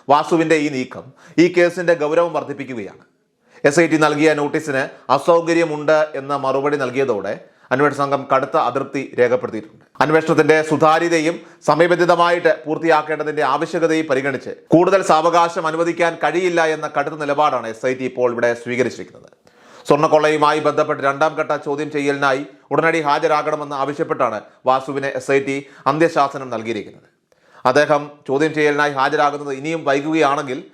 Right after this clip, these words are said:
കേസിന്റെ ഗൗരവം കണക്കിലെടുത്ത് അറസ്റ്റ് ചെയ്ത് കസ്റ്റഡിയിലെടുത്ത് വിശദമായ ചോദ്യം ചെയ്യൽ ഉൾപ്പെടെയുള്ള കർശനമായ നിയമ നടപടികളിലേക്ക് കടക്കാൻ അന്വേഷണ സംഘം തീരുമാനിച്ചിട്ടുണ്ട്. നേരത്തെ നടത്തിയ ചോദ്യം ചെയ്യലുകളിൽ നിന്നും പ്രധാന സാക്ഷികളുടെ മൊഴികളിൽ നിന്നും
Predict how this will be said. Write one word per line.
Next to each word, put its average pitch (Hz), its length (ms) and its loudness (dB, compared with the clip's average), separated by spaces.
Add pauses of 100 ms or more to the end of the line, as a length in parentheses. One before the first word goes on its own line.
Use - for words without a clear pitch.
(200)
കേസിന്റെ 147 300 2
ഗൗരവം 151 360 0
കണക്കിലെടുത്ത് 147 540 -4 (280)
അറസ്റ്റ് 160 280 0
ചെയ്ത് 156 280 2
കസ്റ്റഡിയിലെടുത്ത് 151 720 -2 (200)
വിശദമായ 160 600 2
ചോദ്യം 156 280 -4
ചെയ്യൽ 156 220 0
ഉൾപ്പെടെയുള്ള 147 720 0
കർശനമായ 147 640 -2
നിയമ 143 160 -8
നടപടികളിലേക്ക് 139 720 -2
കടക്കാൻ 127 420 -2 (300)
അന്വേഷണ 135 320 0
സംഘം 135 320 -4
തീരുമാനിച്ചിട്ടുണ്ട്. 127 680 -4 (300)
നേരത്തെ 156 220 6
നടത്തിയ 160 440 2
ചോദ്യം 160 240 -4
ചെയ്യലുകളിൽ 151 400 0
നിന്നും 151 300 -6
പ്രധാന 156 300 2
സാക്ഷികളുടെ 151 760 0
മൊഴികളിൽ 151 320 0
നിന്നും 120 260 -10